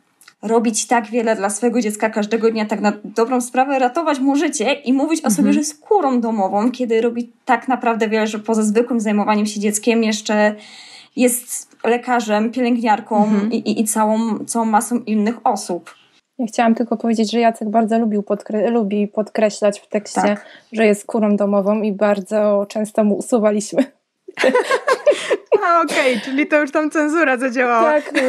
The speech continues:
Speaker 3: była cenzura. E, u-, tak, bardzo wybłagał jedną wersję, chyba zos-, jedną, jedną opcję
Speaker 1: Tak,
Speaker 3: zostawiliśmy.
Speaker 1: jedna została.
Speaker 3: Mhm.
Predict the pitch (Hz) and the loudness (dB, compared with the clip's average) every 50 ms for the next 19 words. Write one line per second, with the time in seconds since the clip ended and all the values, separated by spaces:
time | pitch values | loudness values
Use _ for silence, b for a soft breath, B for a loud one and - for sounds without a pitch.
0 | 262 392 233 277 277 269 262 247 - - 254 254 240 226 240 269 262 269 262 262 | 2 2 2 4 4 4 2 2 0 -2 -2 -2 -2 0 2 2 4 4 2 2
1 | 262 254 - - 220 220 220 - - - 254 233 - - 226 220 240 208 202 202 | 0 -2 -2 -2 0 2 2 2 2 0 -2 -2 -4 -8 -4 0 2 2 2 2
2 | - 226 208 214 240 240 226 202 214 220 214 208 208 233 208 202 233 226 220 208 | -2 -8 0 2 2 2 2 0 0 2 2 2 0 -2 -4 -2 -2 -2 0 0
3 | 208 208 208 202 196 202 202 196 190 202 220 220 202 196 190 190 190 190 202 202 | 0 0 0 0 0 0 0 0 0 0 0 0 0 0 -2 -4 0 0 0 0
4 | 202 - - 196 190 196 180 185 180 - 180 - - - 226 208 202 202 196 190 | 0 0 -2 0 0 0 0 0 -2 -2 -4 -6 0 2 2 4 4 2 0 0
5 | 196 - - - 208 202 202 196 196 - - 202 - - 196 190 180 - - - | -2 -2 -2 -2 0 2 2 2 2 2 0 -2 -2 -4 -4 -4 -4 -4 0 0
6 | 214 196 180 - 220 214 208 208 214 214 196 196 - - 180 175 175 170 180 196 | 0 2 2 2 0 2 2 0 0 2 -2 -4 -2 -2 0 0 0 -4 -2 0
7 | 214 202 190 170 202 196 196 | 0 0 0 0 -2 -4 -4